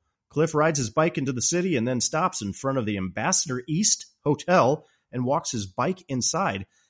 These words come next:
We soon learn that young Clifford Peach is living at this hotel where his father is the hotel manager. But just before Clifford walks his bike inside, we see the awning above the entrance, which reads Ambassador East, and on one <laughs> side it says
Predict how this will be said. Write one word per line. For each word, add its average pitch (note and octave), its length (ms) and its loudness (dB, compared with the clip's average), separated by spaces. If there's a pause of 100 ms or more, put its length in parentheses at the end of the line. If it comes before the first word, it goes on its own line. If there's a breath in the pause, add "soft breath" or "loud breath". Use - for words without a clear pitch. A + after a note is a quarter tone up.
(140)
We B2+ 100 -2
soon G#3 300 2
learn F3 200 4
that B2 180 0
young D3 280 2
Clifford D#3+ 380 -6
Peach D#3 240 -8
is F#2+ 140 -6
living C3 480 2
at G2 180 -4
this F2+ 200 -6
hotel F#2+ 520 -6
where F3 160 2
his C#3 240 2
father G#3 540 0
is D3 260 2
the D3+ 100 2
hotel F#3 360 2
manager. E3 520 0 (340)
But C3+ 140 2
just F3+ 320 4
before G3 320 0
Clifford F#3 360 0
walks D3 280 2
his C3+ 100 -2
bike C#3+ 320 0
inside, C3 460 2
we A#2+ 120 2
see F3 280 2
the F3+ 120 4
awning C#3 380 2
above A#2 240 2
the A#2+ 140 0
entrance, C#3 360 -2
which A2 220 -6
reads A#2+ 240 0
Ambassador A2+ 580 -2
East, A#2 360 -2
and A2+ 120 -2
on A2+ 220 0
one G3 260 0
<laughs> - 0 -
side - 380 2
it B3 120 -6
says C#3+ 280 0